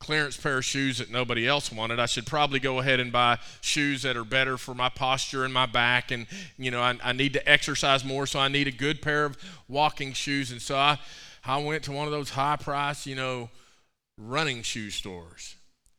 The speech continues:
Do not be deceived. They were not meant for running. They were meant for walking.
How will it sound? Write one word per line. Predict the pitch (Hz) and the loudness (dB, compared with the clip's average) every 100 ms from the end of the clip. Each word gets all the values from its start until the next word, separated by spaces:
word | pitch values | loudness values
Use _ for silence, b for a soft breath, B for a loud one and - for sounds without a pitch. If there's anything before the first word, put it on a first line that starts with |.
| _ 123 | _ -8
Do | 123 | -4
not | 135 123 | -4 -2
be | 135 131 123 | 0 0 -2
deceived. | 113 - 151 143 101 87 - _ _ _ _ _ | -6 -4 0 0 0 -8 -18 _ _ _ _ _
They | 120 | -4
were | 120 | -2
not | 123 127 | -2 -2
meant | 131 131 | -4 -6
for | 139 | -6
running. | 131 143 107 98 - _ _ _ _ _ _ _ _ _ | -4 -4 -6 -10 -20 _ _ _ _ _ _ _ _ _
They | 101 | -12
were | 104 | -10
meant | 101 | -8
for | - 98 | -8 0
walking. | 131 151 101 | 2 2 -2